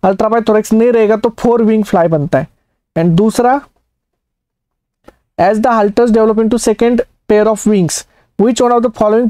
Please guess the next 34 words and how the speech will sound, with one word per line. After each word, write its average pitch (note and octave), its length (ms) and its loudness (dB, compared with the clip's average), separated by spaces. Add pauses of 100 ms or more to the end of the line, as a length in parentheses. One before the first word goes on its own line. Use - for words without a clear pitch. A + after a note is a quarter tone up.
phenotype G#3+ 380 -2
in A3+ 180 2
the A3 140 0
fly G#3 180 2
will A3 240 0
result G3+ 300 0
in B3+ 100 -6 (460)
overexpression B3 840 2
of - 20 -10 (140)
ultrapythorax A3 580 0
in A#3+ 220 0
second A#3 320 -2
thoracic G3 420 -2
segment? D3+ 340 -2 (440)
अगर G#3 240 0
आप B3+ 220 0
अभी B3 220 0
टी C4 320 -2
टू C#4+ 280 -2
सेगमेंट A#3+ 540 0
में C4 240 0 (440)
halt-, G#3 400 -4
अ, G3+ 320 2 (420)
ultrapythorax A#3 640 -2
एक्सप्रेस C4+ 380 -2
कर G3 160 -2
रहे D#3+ 80 0
हो, C#3 60 -6 (800)
तो C4+ 300 0 (880)
टी B3+ 160 0
टू D#4 240 -2
सेगमेंट C4 480 0
में C4 80 2
अगर C4 300 0